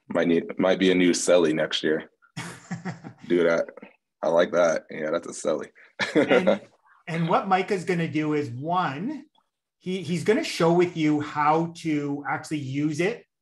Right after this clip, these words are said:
Speaker 2: how to most effectively use it. Because really, Purple Shift, think of it like in grade ten, you take careers. Think of this as a tool to help you build your resume for football, right? As an athlete, right?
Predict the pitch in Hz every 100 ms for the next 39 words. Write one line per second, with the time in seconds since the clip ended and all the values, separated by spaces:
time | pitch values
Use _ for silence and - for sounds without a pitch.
0 | _ _ _ - 165 170 170 135 147 127
1 | 156 156 160 151 143 147 147 135 135 131
2 | - 160 160 160 - - _ 170 214 254
3 | - 208 220 - 196 - 208 330 330 170
4 | 165 151 - - _ _ _ 156 185 196
5 | - 160 127 139 147 185 175 - _ _
6 | _ _ _ - 135 127 101 - - _
7 | _ _ 202 202 247 208 220 175 160 -
8 | 147 147 180 147 143 156 160 127 147 151
9 | 135 135 123 131 143 180 143 117 117 -
10 | 131 - 175 - - - _ _ _ _
11 | 139 190 - 123 139 135 170 147 101 -
12 | _ _ _ _ 127 135 175